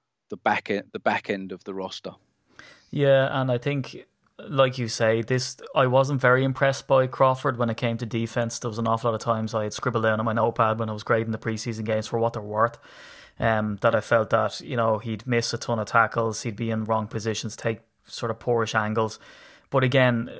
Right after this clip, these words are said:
Speaker 2: you know, what do you expect from a guy who's at the bottom end of the roster, really? I think an awful lot of put it, I, I just think that if you're a football player and your name is El Sexio, you know, you're gonna get an awful lot of press, or you have a funny haircut, and that's fine.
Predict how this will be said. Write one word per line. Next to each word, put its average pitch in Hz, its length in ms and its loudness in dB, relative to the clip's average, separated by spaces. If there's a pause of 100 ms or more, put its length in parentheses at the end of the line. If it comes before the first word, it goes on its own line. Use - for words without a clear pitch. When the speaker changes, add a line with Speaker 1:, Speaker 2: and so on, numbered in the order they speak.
(140)
Speaker 2:
you 135 120 0
know, 117 100 6
what 117 200 4
do 123 80 -2
you - 20 2
expect 113 320 0
from 117 120 -2
a 110 80 2
guy 113 220 4
who's 110 140 -2
at 110 100 0
the - 60 -10
bottom 117 300 4
end 110 120 0
of 110 60 -2
the 110 40 -2
roster, 110 380 0
really? 113 360 0 (380)
I 147 140 4
think 170 380 0
an 147 120 4
awful 151 220 4
lot 165 120 6
of 147 100 0
put 143 160 2
it, 127 180 0
I, 151 120 2
I 160 160 4
just 175 180 -4
think 165 180 0
that 135 160 4
if 127 140 -2
you're 170 300 4
a 147 60 4
football 139 440 4
player 120 420 2 (320)
and 127 100 0
your 123 100 2
name 123 220 2
is 120 140 2
El 127 160 4
Sexio, 131 800 2 (240)
you 143 100 -2
know, 143 100 6
you're 139 120 4
gonna 147 160 4
get 143 100 6
an 135 120 6
awful 127 260 6
lot 120 60 6
of 120 160 4
press, 127 340 2
or 127 80 0
you 113 60 -2
have 113 160 -2
a 107 40 -6
funny 117 280 -4
haircut, 113 360 0
and 120 80 -2
that's 113 200 0
fine. 117 420 -2